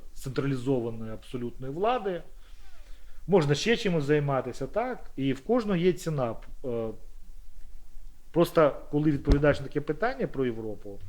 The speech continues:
я як пат-, ви ж людина, яка вважає себе патріотом, і,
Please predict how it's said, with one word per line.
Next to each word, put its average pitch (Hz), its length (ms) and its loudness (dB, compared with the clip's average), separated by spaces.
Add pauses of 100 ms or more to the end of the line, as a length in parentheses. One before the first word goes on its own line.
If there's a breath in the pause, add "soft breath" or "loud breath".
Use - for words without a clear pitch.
(680 soft breath)
я 147 200 8
як 135 240 4
пат-, - 240 0 (220)
ви 120 80 0
ж 113 60 -2
людина, 120 300 -4
яка 113 160 -2
вважає 117 260 0
себе - 200 -4
патріотом, 139 720 0
і, 107 120 -6